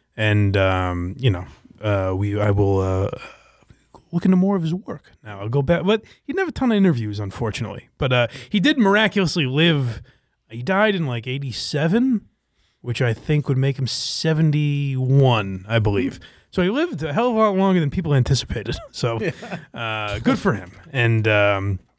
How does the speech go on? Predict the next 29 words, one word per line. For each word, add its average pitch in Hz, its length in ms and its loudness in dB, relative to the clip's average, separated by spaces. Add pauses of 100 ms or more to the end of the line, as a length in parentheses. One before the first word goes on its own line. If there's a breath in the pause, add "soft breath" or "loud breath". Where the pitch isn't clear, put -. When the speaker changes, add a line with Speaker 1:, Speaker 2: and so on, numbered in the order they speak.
(340)
Speaker 1:
make 147 180 -2
sure - 160 0
you 127 160 0
listen 127 260 -4
to, 107 180 -4
uh, 104 240 -6
these 190 220 4
boys, 117 400 -8
Craig 160 360 0
and 139 120 6
Mike, 120 360 0
on 107 220 -6
Very 123 220 2
Good 113 200 -2
Show. - 360 0 (680 soft breath)
Uh, 95 420 -4
Matt 170 320 2
from 165 180 0
Rhode 135 120 4
Island 180 360 4 (400)
is, 101 300 0
uh, 95 220 -2
the, 101 340 0
the 113 120 2
curator 120 720 0
here 113 260 -6
at 104 80 -6
Vaulted 139 420 0
Podcasts 156 640 0